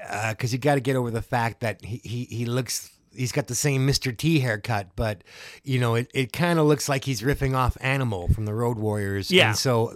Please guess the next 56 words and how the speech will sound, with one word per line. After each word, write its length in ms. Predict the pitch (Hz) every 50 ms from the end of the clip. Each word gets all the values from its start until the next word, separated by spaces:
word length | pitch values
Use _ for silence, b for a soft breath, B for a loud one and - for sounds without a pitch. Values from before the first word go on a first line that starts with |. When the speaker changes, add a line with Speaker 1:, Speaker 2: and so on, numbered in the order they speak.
| - 113
Speaker 1:
that 340 | 113 123 127 123 120 120 -
I 120 | 113 117 113
always, 500 | 110 110 110 110 110 110 107 107 - - B B B B B B B B B B
uh, 280 | 123 123 123 123 123
held 220 | 117 165 180 185 196
against 360 | 190 214 226 226 190 - -
him. 220 | 139 110 85 73 - -
Speaker 2:
<laughs> 40 | -
Yep. 380 | 147 - 160 151 - 160 160
Speaker 1:
And 100 | - _ _ _ _
Speaker 2:
So 200 | - - - -
Speaker 1:
even 220 | 160 175 165 175 175
here, 260 | 170 175 165 147 127
as 120 | 120 110
I 60 | 135 127
turned 220 | - - 156 139
it 80 | 135 131
on, 220 | 135 131 120 113
I 100 | 110 110
was 160 | 113 117 107 123
like, 200 | 123 113 110 -
"Well, 100 | 131 123
but 160 | 98 143 131 113
Road 360 | 113 107 113 135 147 160 151
Warrior 200 | 151 156 147 143
Animal's 400 | 131 156 170 170 147 131 104 101
right 200 | 113 139 160 147
here. 320 | 110 113 135 180 214 165 113
He's, 220 | 101 107 95 104
like, 240 | 110 113 113 107 92
front 240 | - - 156 160 147
and 100 | 131 -
center 320 | - 139 156 160 - 135
in 80 | 113 107
the 60 | 107
storyline. 520 | - - 139 139 160 147 120 107 101 104
He's 160 | 117 131 113
a 80 | 113 101
headliner. 540 | 110 139 175 180 151 123 120 113 110 117 113 B B B
You're 200 | 160 147 139 139
a 40 | 139
Speaker 2:
Yeah. 80 | 139
Speaker 1:
mid-carder." 540 | 143 160 175 160 - 123 113 104 110 107 110
You're 120 | 110 107 107
like, 160 | 107 107 101 127
or 100 | 131 131
at 100 | 123 -
this 140 | 165 156
point, 300 | - - 127 117 107 104
I 60 | 101 110
guess 180 | 117 117 -
he's 180 | 120 120 98 117
almost, 460 | 113 113 120 120 117 113 - - - B B B B B B
well, 120 | 151 165
no, 220 | 180 190 139 101 107
sorry. 300 | 104 - 156 127 90